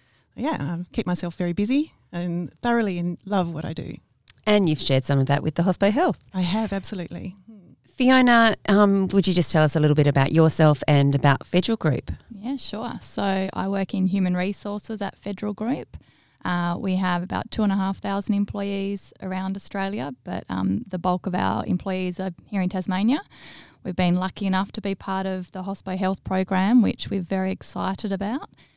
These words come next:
Speaker 3: And we have, uh, a group of what we call champions around our business. We have twenty-seven champions that are really promoting and driving this program for all of our staff.
Speaker 2: Yeah, I love that.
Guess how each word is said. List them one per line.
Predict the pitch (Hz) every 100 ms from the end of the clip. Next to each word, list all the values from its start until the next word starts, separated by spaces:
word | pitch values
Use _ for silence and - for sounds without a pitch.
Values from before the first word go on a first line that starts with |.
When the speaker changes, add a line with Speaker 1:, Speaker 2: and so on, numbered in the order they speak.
| _
Speaker 3:
And | 196
we | 190
have, | 185 185 185 180 -
uh, | 190 190 -
a |
group | 175 196 202 - 185
of | 175
what | 185
we | 190
call | - 175
champions | - 185 180 196 185 180 170 175
around | 180 175 180 175
our |
business. | 165 170 - 190 277 -
We | 180
have | 170
twenty-seven | - 180 170 - 165 160 170
champions | - 170 170 170 170 170
that | 165 160
are | 160 165 - - - -
really | 185 175
promoting | - 185 170 170 170 170
and | 165
driving | 165 160 156 165 180 -
this | - 185 -
program | 185 175 175 165 175
for | - 175
all | 175
of | 175
our | 175
staff. | - 185 190 - - - _ _ _ -
Speaker 2:
Yeah, | 170 151
I |
love | 143 143 131
that. | 147 139 -